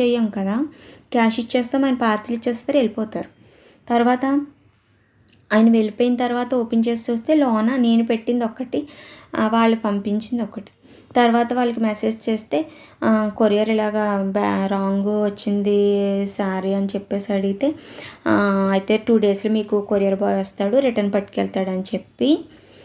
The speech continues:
ఒక నెక్స్ట్ డే నన్ను బ్లాక్ చేసేసారండి. రెస్పాన్స్ లేదు. So ఇలాంటి మోసాలు జరుగుతున్న రోజులు కాబట్టి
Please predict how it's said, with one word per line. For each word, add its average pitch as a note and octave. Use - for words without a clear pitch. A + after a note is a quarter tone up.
ఒక -
నెక్స్ట్ A3
డే A3
నన్ను B3
బ్లాక్ G3
చేసేసారండి. G3
రెస్పాన్స్ G#3
లేదు. G3+
So G#3+
ఇలాంటి B3+
మోసాలు A#3
జరుగుతున్న G#3
రోజులు G3
కాబట్టి F#3+